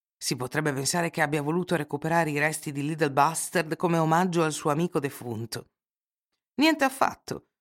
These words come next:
George conta in realtà sulla fama postuma dell'attore per vendere i pezzi di ricambio della Porsche ai cinefili incalliti, o meglio ancora, agli appassionati di automobili.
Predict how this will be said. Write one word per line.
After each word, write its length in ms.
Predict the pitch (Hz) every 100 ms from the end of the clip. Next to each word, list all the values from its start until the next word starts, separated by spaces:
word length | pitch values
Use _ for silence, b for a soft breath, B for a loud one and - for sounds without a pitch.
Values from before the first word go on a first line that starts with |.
| _
George 580 | - 151 143 139 208 214
conta 300 | - 147 151
in 140 | 151
realtà 440 | 156 170 165 170 151
sulla 240 | - 123
fama 360 | - 160 147 139
postuma 540 | 165 147 - 143 131
dell'attore 680 | 123 131 - 185 156 196 220 B B
per 160 | - 277
vendere 400 | 247 294 262 214
i 120 | 202
pezzi 420 | 202 214 214 214
di 80 | 175
ricambio 420 | 175 175 185 175
della 160 | 151 143
Porsche 460 | 165 165 185 - 156
ai 100 | 135
cinefili 540 | - 160 160 160 143
incalliti, 680 | 135 135 135 123 127 143 147 _ _ -
o 280 | 170 143
meglio 240 | 120 123 127
ancora, 500 | 143 156 160 185 -
agli 220 | 226 220
appassionati 720 | 208 190 190 - 180 190 220
di 100 | 220
automobili. 720 | 208 208 214 175 101 - -